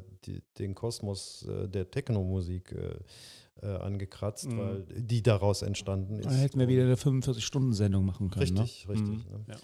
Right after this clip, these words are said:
Speaker 2: Ja.
Speaker 1: Äh, wobei auch Techno schon wieder, äh, sich in, in, in
Speaker 2: Mhm.
Speaker 1: etliche, äh, Untergruppierungen
Speaker 2: Mhm.
Speaker 1: aufteilt.
Speaker 2: Ja.
Speaker 1: Also das, das ist aber ein ganz anderes
Speaker 2: Ja,
Speaker 1: Thema. Aber
Speaker 2: wunderbar.
Speaker 1: Techno basiert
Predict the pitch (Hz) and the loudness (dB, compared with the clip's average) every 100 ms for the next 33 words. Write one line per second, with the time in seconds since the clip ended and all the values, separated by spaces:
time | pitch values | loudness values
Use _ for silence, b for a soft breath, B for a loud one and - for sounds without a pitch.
0 | B B - 110 107 104 107 110 110 104 | B B -2 2 2 0 0 2 2 2
1 | 107 - 120 - 107 98 107 98 113 113 | -2 -2 -4 0 0 0 0 -2 -2 -2
2 | 95 92 - 98 95 104 - 104 113 101 | 0 -2 -6 -10 -8 -10 -12 -12 -6 -4
3 | 101 - 104 104 107 117 107 95 95 95 | -4 -6 -8 -8 -8 -8 -2 0 2 0
4 | 107 - 95 - 98 98 95 92 98 101 | -4 -8 -8 -8 -8 -6 -4 -4 -6 -6
5 | 95 - 101 - 104 113 104 98 104 117 | -8 -12 -18 -10 2 4 6 4 2 -2
6 | 92 87 113 104 92 113 107 - 117 104 | -8 -4 -2 -2 -2 -2 -2 0 0 0
7 | 95 90 87 - 85 85 - 95 104 104 | -2 -4 -8 -8 -6 -6 -8 0 8 8
8 | 85 87 92 107 104 101 123 131 120 98 | 6 -2 -2 0 0 -2 -4 -2 -2 2
9 | 107 104 104 107 | 2 2 0 -2